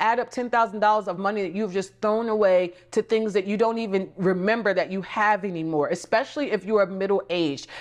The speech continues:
And I'm generally talking to women who are thirty-eight plus, okay? You,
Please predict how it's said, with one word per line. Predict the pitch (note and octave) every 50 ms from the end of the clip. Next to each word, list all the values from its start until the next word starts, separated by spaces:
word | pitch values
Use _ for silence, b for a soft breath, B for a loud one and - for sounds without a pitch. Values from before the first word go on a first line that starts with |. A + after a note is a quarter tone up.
| B B
And | G#3+ G3+
I'm | G3+ G3 G3+ F#3+
generally | F3+ A3+ A#3+ B3+ B3+ C4 C4 B3+
talking | - - - F#3 - - G3+ G3+
to | - G#3
women | F3 F3+ F3+ F#3 E3+ E3+ E3+ - - _ _ _ _ _ _ _ - -
who | G3 F#3+
are | F3 E3+
thirty-eight | E3+ - G#3+ G#3 G#3 G#3 G3 F#3+ F#3 F3+ -
plus, | - - E3+ C#3+ G#2 - - - - - b b b b b b -
okay? | F3+ F3+ G#3 F#3 F3 F3 F#3 F#3 B B B -
You, | F#3 F#3+ A3+ A#3+ B3 -